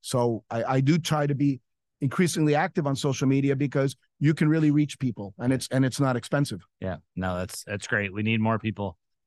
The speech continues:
Speaker 2: fighting the fight on that. You know,
Speaker 1: Yes,
Speaker 2: whether you're
Speaker 1: we
Speaker 2: an
Speaker 1: do.
Speaker 2: employer and you're seeing ten, twenty, thirty percent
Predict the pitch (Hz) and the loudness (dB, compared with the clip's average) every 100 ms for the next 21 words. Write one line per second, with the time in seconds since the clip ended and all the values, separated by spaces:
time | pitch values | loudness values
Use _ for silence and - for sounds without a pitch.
0 | _ - 110 104 101 98 113 104 107 98 | _ -6 -2 -2 -4 -4 -4 -4 -4 -6
1 | 98 98 98 151 110 110 113 110 139 127 | -6 -6 -6 -4 -2 -2 -2 0 0 0
2 | 117 117 113 110 - 107 101 95 110 104 | 0 0 -2 -4 -6 -4 -4 -2 -2 -2
3 | - 104 98 107 104 - 95 104 98 | -4 -4 -2 -2 -4 -6 -10 -8 -8